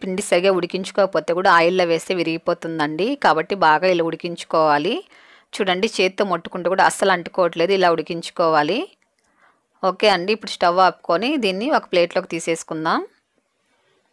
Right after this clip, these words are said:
ఇలా ప్లేట్లోకి వేసుకొని just ఒక మూడు నిమిషాల పాటు వదిలేసేయండి. కాస్త లైట్‌గా చల్లారితే చాలు, మరి ఎక్కువ ఆరబెట్టకండి. ఇది పక్కన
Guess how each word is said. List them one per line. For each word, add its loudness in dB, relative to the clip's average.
ఇలా 2
ప్లేట్లోకి 0
వేసుకొని -4
just -2
ఒక -2
మూడు -4
నిమిషాల 0
పాటు 0
వదిలేసేయండి. -2
కాస్త -2
లైట్‌గా -2
చల్లారితే 0
చాలు, 0
మరి -2
ఎక్కువ 2
ఆరబెట్టకండి. -4
ఇది -4
పక్కన 2